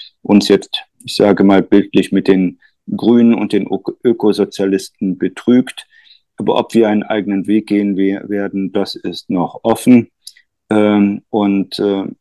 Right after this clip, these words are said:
für einen eigenen Weg und, äh, für, ich sage mal, äh, eine,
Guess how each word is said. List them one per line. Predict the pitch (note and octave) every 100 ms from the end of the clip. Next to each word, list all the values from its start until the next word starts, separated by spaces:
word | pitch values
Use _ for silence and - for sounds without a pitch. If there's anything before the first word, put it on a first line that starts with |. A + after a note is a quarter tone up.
| _ _
für | - - C3 C3 A2
einen | B2 G#2+ -
eigenen | A2 G#2 G2+ F#2+
Weg | G#2+ B2 A#2+ -
und, | - G#2 G2 - -
äh, | G#2
für, | - A2+ A2 G#2 - _ _
ich | -
sage | A2 G#2 G2+
mal, | G2+ F#2+ G2 F2+ _ _ _ _ _ _
äh, | G#2+
eine, | G2+ G2+ - G#2+ G2+ G2+ F#2+